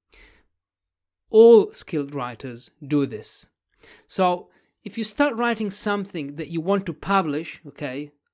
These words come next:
I need to say this, that you want to publish, it might be an article, it might be a blog post, it might be a review, you need to know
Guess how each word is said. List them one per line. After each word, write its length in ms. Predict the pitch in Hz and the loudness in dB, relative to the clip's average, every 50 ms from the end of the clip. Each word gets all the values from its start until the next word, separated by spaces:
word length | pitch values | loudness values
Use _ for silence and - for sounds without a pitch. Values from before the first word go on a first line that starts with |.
| _ _ - | _ _ -12
I 60 | 151 | -10
need 160 | 147 143 139 | -10 -10 -10
to 80 | - 131 | -12 -12
say 260 | - - 185 170 165 | -8 -4 -4 -2 -2
this, 320 | 135 131 135 135 - - - | -4 -6 -10 -12 -14 -18 -18
that 160 | - 139 127 | -18 -16 -14
you 120 | 139 135 | -14 -12
want 300 | 135 139 151 156 151 147 | -10 -8 -8 -8 -8 -10
to 60 | - 135 | -14 -18
publish, 640 | - - - 165 156 135 131 127 135 - - - _ _ _ _ _ _ - | -16 -10 -8 -8 -8 -8 -10 -14 -16 -18 -20 -20 _ _ _ _ _ _ -16
it 40 | 139 | -14
might 160 | 139 135 135 | -12 -10 -8
be 100 | 151 147 | -6 -6
an 120 | 139 147 | -4 -4
article, 600 | 156 170 170 156 - 156 - _ - 131 117 120 _ _ _ | -4 -4 -4 -6 -8 -14 -16 _ -14 -16 -16 -16 _ _ _
it 40 | 143 | -16
might 200 | 139 139 135 139 | -16 -14 -14 -12
be 140 | 143 143 143 | -10 -10 -10
a 80 | 139 135 | -10 -8
blog 300 | 147 165 - 147 143 - | -4 -4 -4 -4 -4 -6
post, 440 | - 139 110 127 127 - - _ | -8 -10 -8 -10 -14 -20 -20 _
it 140 | _ _ - | _ _ -14
might 220 | 143 139 139 135 139 | -14 -14 -14 -12 -8
be 520 | 151 156 151 151 151 151 151 147 143 143 _ _ _ _ _ _ _ _ _ _ _ _ _ _ - | -6 -4 -4 -2 -2 -2 -2 -4 -6 -8 _ _ _ _ _ _ _ _ _ _ _ _ _ _ -10
a 100 | 165 147 | -8 -6
review, 580 | 143 156 151 143 160 190 190 165 139 120 131 - _ _ _ _ _ _ _ _ _ _ _ _ _ _ _ _ _ _ _ _ _ _ _ _ | -6 -6 -6 -4 -2 2 2 2 2 0 -2 -14 _ _ _ _ _ _ _ _ _ _ _ _ _ _ _ _ _ _ _ _ _ _ _ _
you 140 | - 240 254 | -8 -4 -2
need 200 | 240 233 220 220 | -2 -2 -2 -4
to 120 | - 214 | -4 -4
know 480 | 202 196 190 185 175 170 170 170 - - | -4 -2 -2 0 0 0 -2 -4 -6 -12